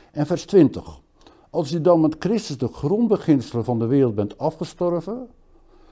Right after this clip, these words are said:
waarom laat u zich dan, alsof u nog in de wereld leeft, bepalingen opleggen als pak niet, proef niet, raak niet aan?" Voel je dat het,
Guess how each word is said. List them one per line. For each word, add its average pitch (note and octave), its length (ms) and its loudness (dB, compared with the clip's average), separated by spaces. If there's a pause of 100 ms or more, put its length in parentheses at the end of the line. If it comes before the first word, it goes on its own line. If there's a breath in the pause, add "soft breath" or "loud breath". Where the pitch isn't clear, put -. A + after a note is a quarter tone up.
(160 soft breath)
waarom D3 360 4
laat D#3 240 2
u G3 60 -4
zich - 240 -6
dan, F#3+ 380 0
alsof A2 340 0
u G#2+ 40 0
nog G2+ 200 0
in F#2+ 60 0
de G2+ 80 0
wereld G2+ 360 0
leeft, B2 480 2 (340 soft breath)
bepalingen D#3 760 -2
opleggen G3 560 0
als E3+ 480 4 (300)
pak D#3 260 0
niet, F#3+ 360 0 (760 soft breath)
proef F3+ 300 4
niet, A3 360 0 (460)
raak D#3 380 -4
niet F3+ 180 -6
aan?" F3+ 340 -2 (220 loud breath)
Voel - 320 -4
je G#3+ 120 0
dat F#3+ 160 0
het, F#3+ 160 -6